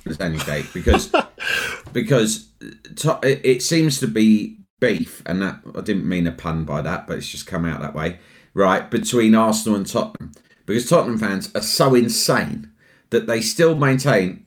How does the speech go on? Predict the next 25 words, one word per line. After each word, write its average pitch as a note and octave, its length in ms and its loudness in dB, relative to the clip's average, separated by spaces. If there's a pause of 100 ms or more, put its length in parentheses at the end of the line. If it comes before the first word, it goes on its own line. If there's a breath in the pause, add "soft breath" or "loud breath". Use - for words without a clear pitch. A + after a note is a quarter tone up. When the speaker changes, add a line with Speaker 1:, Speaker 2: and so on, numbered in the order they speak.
(120)
Speaker 1:
otherwise E3 540 4
rational C#3+ 680 4
men F#2+ 480 0
who G#2+ 80 -4
support B2+ 520 4
West B2+ 280 0
Ham, - 360 -4 (160)
uh, A#2 180 2
support C#3+ 420 2
Tottenham, E2+ 360 0
sorry, E2+ 360 -2 (480 soft breath)
will A#2 240 4
say A2+ 600 2
really E3 540 4
deadly C#3 320 2
seriously E2+ 920 0 (420 soft breath)
that F#2+ 500 -2
Arsenal A#2+ 800 0 (200)
poisoned F#2 720 0 (260)
their, F#2+ 320 2
their F2+ 280 -4
players' E2+ 400 -4
lasagna, D2+ 540 -6 (140)
right? G2 360 -2
Somehow, A2+ 920 0